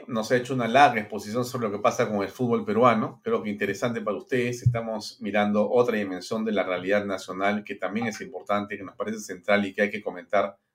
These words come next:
de todas maneras. Mañana hay un partido importante para todos. Igual nosotros transmitiremos Vaya Talks de cinco a seis y media de la tarde y terminaremos seguramente seis y veinte más o menos para,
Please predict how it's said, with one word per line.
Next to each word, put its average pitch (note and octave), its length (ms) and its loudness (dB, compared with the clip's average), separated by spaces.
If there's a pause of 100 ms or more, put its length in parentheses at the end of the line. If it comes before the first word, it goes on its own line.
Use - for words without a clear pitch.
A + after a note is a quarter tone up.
(120)
de F#2+ 100 -2
todas A#2+ 240 6
maneras. G2+ 220 0
Mañana D#3 180 2
hay D#3 60 2
un B2+ 80 0
partido A2+ 280 -2
importante G#2+ 400 -2
para F#2+ 240 0
todos. A#2+ 320 2
Igual G#2 200 4
nosotros A2 280 -6
transmitiremos G2+ 720 -6 (540)
Vaya G#2 300 6
Talks A#2+ 240 4
de G2 140 -2
cinco A#2+ 340 2
a A2 60 4
seis A2 260 -4
y G#2+ 40 -2
media G#2+ 140 2
de G#2+ 60 2
la F#2 100 0
tarde G#2 400 0 (720)
y G#2 200 0
terminaremos G2+ 480 0
seguramente G2 460 -2
seis G2 440 -4
y F2+ 480 -10 (300)
veinte F2+ 480 0
más F2 180 -10
o E2+ 60 -12
menos E2+ 260 -10
para, E2 420 -4